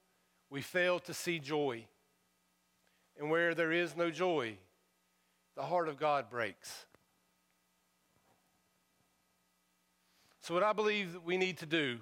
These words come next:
in the knowledge that problems in life are inevitable,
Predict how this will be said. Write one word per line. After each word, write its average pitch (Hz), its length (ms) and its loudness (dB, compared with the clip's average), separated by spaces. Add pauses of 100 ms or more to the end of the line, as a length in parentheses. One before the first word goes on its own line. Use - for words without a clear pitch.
(1500)
in 170 120 -2
the 165 80 2
knowledge 190 540 2
that 156 200 0
problems 185 560 2
in 165 160 -2
life 170 440 2
are 165 140 2
inevitable, 170 640 0